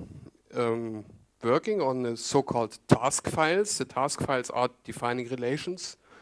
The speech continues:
It says depends package X, Y, Z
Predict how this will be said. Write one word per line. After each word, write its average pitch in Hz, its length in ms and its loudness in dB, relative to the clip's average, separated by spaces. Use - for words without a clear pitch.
It - 120 -20
says 113 460 -2
depends 131 880 0
package - 680 -8
X, - 420 -8
Y, 117 380 -4
Z 139 220 2